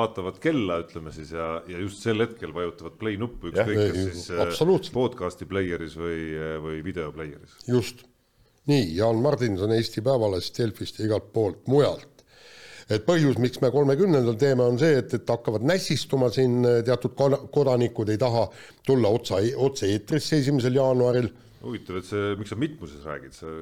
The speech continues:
Speaker 1: siin on nagu ühest
Speaker 3: No
Speaker 1: mehest
Speaker 3: sina ka ei
Speaker 1: küsimus.
Speaker 3: tahtnud tulla. Ja
Speaker 1: No.
Speaker 3: oi, küll sul oli ikka, nina oli ikka väga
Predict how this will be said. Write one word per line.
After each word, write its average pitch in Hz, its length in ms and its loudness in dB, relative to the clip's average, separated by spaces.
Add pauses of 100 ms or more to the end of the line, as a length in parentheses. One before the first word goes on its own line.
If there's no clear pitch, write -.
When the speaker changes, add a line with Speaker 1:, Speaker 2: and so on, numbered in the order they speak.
Speaker 1:
siin 90 160 -12
on 90 80 -12
nagu 117 140 -4
ühest 104 180 -4
Speaker 3:
No 139 80 2
Speaker 1:
mehest 139 160 4
Speaker 3:
sina 190 160 4
ka - 0 -
ei 214 220 4
Speaker 1:
küsimus. - 20 4
Speaker 3:
tahtnud 127 320 0
tulla. 95 320 0 (220)
Ja 208 160 6
Speaker 1:
No. 208 180 10 (300)
Speaker 3:
oi, 208 220 6
küll 165 220 4
sul 180 300 2
oli 156 220 6
ikka, 151 180 0
nina 196 240 6
oli 113 340 4
ikka 123 300 0
väga 151 340 2